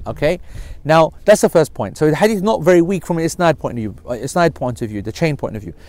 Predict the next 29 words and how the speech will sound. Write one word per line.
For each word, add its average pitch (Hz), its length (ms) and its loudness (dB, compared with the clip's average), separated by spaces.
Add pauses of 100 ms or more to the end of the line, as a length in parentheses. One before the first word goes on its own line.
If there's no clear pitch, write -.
(200)
From 285 200 4
a 190 60 6
matan 254 380 4
point 160 220 0
of 123 60 -4
view, 139 120 -4
number 143 180 -2
two, 190 340 0 (300)
we 156 120 2
know 214 120 2
that 190 140 0
this 190 120 0
religion 185 360 0
has, 170 320 2
yani, 139 440 -2 (420)
basis 170 480 2
that 135 160 2
when 147 140 4
a 139 40 2
person 185 360 4
forces 143 500 -2
you 156 300 -2 (180)
or 139 140 4
you 165 160 6
are 143 80 6
forced 214 360 2
in 147 120 0
a 135 40 -2
scenario, 117 580 0